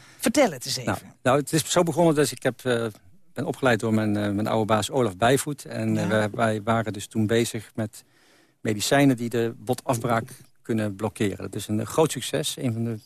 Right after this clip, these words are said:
Speaker 2: best verkochte medicijnen op dit moment.
Speaker 1: Hoe
Speaker 2: Dat
Speaker 1: heet
Speaker 2: zijn
Speaker 1: dat
Speaker 2: de, de
Speaker 1: medicijn?
Speaker 2: bisfosfonaten. Dat zijn, eh, dat komt, het heel praf-,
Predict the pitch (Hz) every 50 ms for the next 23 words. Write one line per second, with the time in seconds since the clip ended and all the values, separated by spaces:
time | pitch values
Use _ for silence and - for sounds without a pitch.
0 | - 131 - - 139 127 - - 117 - 131 - - - 117 117 113 107 104 -
1 | 123 131 135 131 120 127 - - 135 120 120 123 131 - - - - - - -
2 | - - - - _ _ _ _ - - 156 147 151 - 110 113 117 110 110 110
3 | 107 107 98 - - 143 - - - 147 131 - - 131 127 131 127 127 - 151
4 | 156 123 - - - - - - - - - - - _ _ - _ - 123 117
5 | 110 - - 113 113 113 110 110 110 101 - - - - - - _ - 143 135
6 | 123 - 113 107 - 127 139 143 117 - - - 123 110 -